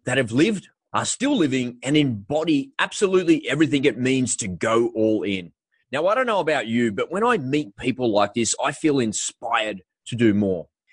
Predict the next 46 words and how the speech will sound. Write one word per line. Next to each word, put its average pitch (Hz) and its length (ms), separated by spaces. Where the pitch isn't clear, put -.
And 131 140
I 147 40
know 180 300
after 139 340
you 127 140
hear 120 180
this 175 200
podcast, 110 680
you're 131 160
gonna 156 180
feel 151 280
the 127 80
same 131 400
way 110 360
as 101 200
well. 95 340
Kate 214 180
grew 262 200
up 208 180
in 151 100
Sydney 139 440
and 117 140
joined 147 340
the 131 40
Royal 127 260
Australian 113 460
Navy 131 520
at 123 120
the 135 200
age 151 300
of 107 220
eighteen. 101 560
She - 140
went 226 240
through 240 180
the 196 140
Australian 151 360
Defence 175 340
Force 196 260
Academy, 233 480
completed 247 460
her 185 120
Bachelor 147 460
of 107 120
Science 208 340
degree, 113 460